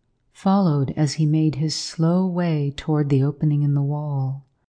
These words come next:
still blowing the single note, the note that promised Earth and all it held. Cliff glanced toward Vilma,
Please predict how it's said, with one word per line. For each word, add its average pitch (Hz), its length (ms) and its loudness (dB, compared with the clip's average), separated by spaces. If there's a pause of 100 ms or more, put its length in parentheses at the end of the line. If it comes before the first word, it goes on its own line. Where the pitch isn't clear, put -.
(140)
still - 420 0
blowing 180 540 2
the 143 100 0
single 175 540 0
note, 180 460 -2 (1040)
the 156 100 2
note 160 540 2
that - 200 -2
promised 160 640 0 (200)
Earth 147 500 -4 (440)
and 143 320 -2
all 170 520 0
it 185 160 -2
held. 131 720 -2 (1900)
Cliff - 380 -2
glanced 175 520 0
toward 156 300 0
Vilma, 151 580 2